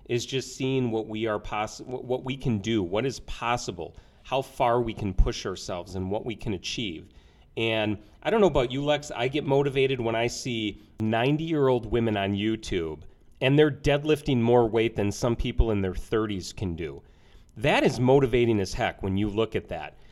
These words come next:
So whatever excuses that you think you might have for all the listeners out there, I mean, just look at somebody like that. I, I don't know if anybody listening remembers Jack LaLanne. Lex, do you remember Jack LaLanne?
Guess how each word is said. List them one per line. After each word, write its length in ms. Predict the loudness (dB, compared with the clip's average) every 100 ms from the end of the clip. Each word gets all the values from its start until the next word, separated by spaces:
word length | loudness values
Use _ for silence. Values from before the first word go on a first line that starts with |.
| -18
So 140 | -2 2
whatever 400 | 4 2 2 0
excuses 1000 | -2 -8 -4 -2 0 2 2 2 -2 -6
that 160 | -2 0
you 100 | -2
think 300 | 0 0 0
you 80 | 0
might 260 | 2 0
have 340 | -2 -2 -2 -2
for 180 | 2
all 120 | 2 2
the 100 | 0
listeners 520 | -2 -2 0 0 2
out 220 | -2 0
there, 320 | 2 2 -2 -10 -20 -20 -10 0
I 80 | 4
mean, 200 | 4 4
just 280 | 2 0
look 240 | 0 0 0
at 120 | -6
somebody 460 | 0 2 2 2 2
like 340 | 2 0 -2
that. 360 | -2 -2 -4 -12 -20 -14 -8
I, 100 | -4
I 40 | 0
don't 120 | 4
know 100 | 4
if 100 | 4
anybody 320 | 2 4 2
listening 380 | 2 0 2 4
remembers 500 | 4 4 4 2 0
Jack 400 | -2 0 0 -2
LaLanne. 600 | -4 -2 0 0 0 -2 -8 -8
Lex, 320 | -2 -2 -2
do 100 | -4
you 40 | -2
remember 220 | -2 -2
Jack 340 | -2 0 0
LaLanne? 420 | 0 2 2 0